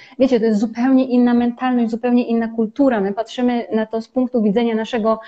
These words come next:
takiego, mm, jednostkowego, europocentrycznego, że my jesteśmy tak, każdy taką jednostką, która poleci na koniec świata i sobie poradzi. Nie. Im bardziej w Azji, im bardziej na wschód, tym bardziej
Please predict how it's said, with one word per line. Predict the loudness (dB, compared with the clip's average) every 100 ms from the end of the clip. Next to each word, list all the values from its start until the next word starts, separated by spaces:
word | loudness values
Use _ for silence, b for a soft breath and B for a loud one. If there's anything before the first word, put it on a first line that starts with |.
| B B -8
takiego, | -6 0 2 4 4 2 2
mm, | 2 2 2
jednostkowego, | 4 4 4 0 -2 -2 0 0 0 -2
europocentrycznego, | 0 0 0 -6 -4 -4 -2 -6 -2 -2 0 -2
że | -2
my | 0
jesteśmy | 0 -2 -6 -4 -4
tak, | -6 -10 B B
każdy | -4 0 2 0
taką | -2 0
jednostką, | 2 2 2 0 -2 -4 -4
która | -2 -4 -4 B B 0
poleci | 2 2 0
na | -2
koniec | 0 -2 -2
świata | -4 -4 -2
i | -4
sobie | -4 -4
poradzi. | -2 -2 0 0 2
Nie. | 4 4 2 -2 -8 B -2
Im | 2 4
bardziej | 4 2 4 4 2 0 -10
w | -4
Azji, | 0 2 2 2 2
im | 2
bardziej | 2 2 2
na | 0
wschód, | -4 -4 0 0 -2 -2
tym | 0 2
bardziej | 2 0 2 0